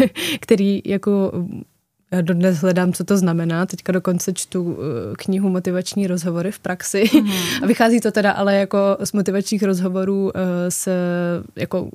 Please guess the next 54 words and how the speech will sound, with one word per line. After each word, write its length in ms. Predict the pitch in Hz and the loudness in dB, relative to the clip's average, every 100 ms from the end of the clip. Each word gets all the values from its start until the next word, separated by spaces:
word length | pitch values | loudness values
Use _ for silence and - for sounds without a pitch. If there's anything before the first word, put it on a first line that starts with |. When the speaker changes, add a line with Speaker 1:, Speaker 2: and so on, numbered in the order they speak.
| - | -14
Speaker 1:
který 200 | - 190 | -4 -4
se 100 | 175 | 0
v 40 | 185 | 0
minulosti 300 | 180 175 196 | 0 0 -2
vedly 180 | 175 180 | -2 -2
hlavně 300 | 180 175 175 | -2 -2 -2
se 120 | 185 | 0
závislýma 480 | 175 175 180 170 175 | 0 0 -2 0 0
lidma, 320 | 165 151 147 | 0 -2 -6
jo. 120 | - | -8
Tak 160 | - 175 | -6 -6
jako, 160 | 160 | -2
jak 180 | 165 165 | -2 0
je 60 | 202 | 0
namotivovat, 560 | 185 185 190 185 185 | 2 0 0 0 0
aby 180 | - 180 | -2 -4
už 120 | 185 | -2
nepili 320 | 180 156 175 | -2 -2 -2
alkohol. 440 | 160 160 - 180 120 - | -2 -4 -4 -6 -4 -2
<laughs> 60 | 262 - 214 | -2 -2 -6
Speaker 2:
Ok. 100 | 208 | -6
Speaker 1:
Eh, 760 | 196 254 180 175 170 170 190 | -6 -4 -2 0 -2 -2 -2
takže 240 | 190 196 214 | 0 4 4
nějaká 260 | 202 247 | 6 4
inspirace 500 | 240 220 - 208 214 | 2 2 0 0 2
tam 220 | 220 208 | 2 2
je, 300 | 165 151 233 - | 2 0 -2 -2
eh, 320 | 190 185 185 | -2 -2 -4
protože 320 | 185 - 208 | -4 0 2
vlastně 240 | 208 208 220 | 2 0 2
ten 160 | 220 | 2
princip 320 | 202 202 208 | 2 -2 0
je 60 | 202 | -2
furt 220 | 214 214 | -2 -4
stejný. 360 | - 175 165 165 | -2 0 0 2
My 80 | 180 | 2
máme 220 | 196 208 | 4 4
nějaký 300 | 208 214 226 | 4 2 2
návyk 360 | 185 170 185 190 | 2 0 -2 0
a 40 | |
my 100 | 180 | -2
toho 140 | 175 185 | -2 -4
člověka 300 | 185 180 175 | -6 -6 -6
potřebujeme 460 | 170 - 180 170 | -6 -4 -2 -2
jako 200 | 165 - | -4 -2
zbavit 340 | 170 180 160 156 | 0 0 -2 -4
nějakýho 320 | 170 185 170 | -6 -4 -4
návyku 400 | 160 160 165 175 | -4 -6 -4 -2
nebo 180 | 170 165 | 0 -2
mu 320 | 160 165 196 | -4 -6 -6
dát 220 | 170 160 | -4 -2
nějaký 260 | 156 151 160 | -4 -4 -4
nový 220 | 165 165 | -4 -4
návyk. 400 | 175 175 185 - | -4 -4 -6 -8